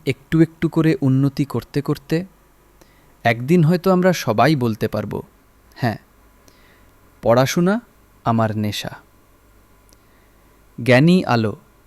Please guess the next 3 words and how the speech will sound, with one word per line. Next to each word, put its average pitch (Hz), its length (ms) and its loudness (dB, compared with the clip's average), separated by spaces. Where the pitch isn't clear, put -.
শেখাই 135 540 -4
শক্তি। - 480 -12
আর 120 120 4